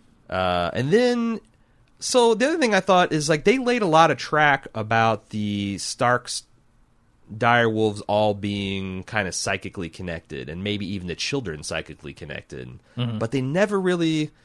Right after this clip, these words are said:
Speaker 1: every i-, instance that they've had to l-, do like they do in the books, where they shade, like, the idea that Arya has got some of this warging ability, that Jon's got some of this warging ability, even Robb.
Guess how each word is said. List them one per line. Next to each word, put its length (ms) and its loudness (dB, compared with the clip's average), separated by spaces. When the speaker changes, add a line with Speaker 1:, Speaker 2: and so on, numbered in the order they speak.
Speaker 1:
every 360 0
i-, 100 4
instance 440 -4
that 140 -4
they've 160 2
had 480 0
to 560 -2
l-, 160 -10
do 420 -2
like 200 -2
they 100 -2
do 220 -2
in 60 -6
the 60 -4
books, 340 -2
where 80 -4
they 120 -2
shade, 520 -2
like, 140 -4
the 120 -2
idea 340 -2
that 160 -6
Arya 500 2
has 260 -6
got 280 -6
some 180 -8
of 100 -10
this 380 -8
warging 560 -6
ability, 540 -8
that 100 -10
Jon's 420 0
got 180 -6
some 120 -8
of 40 -10
this 120 -12
warging 380 -8
ability, 560 -8
even 240 -6
Robb. 560 0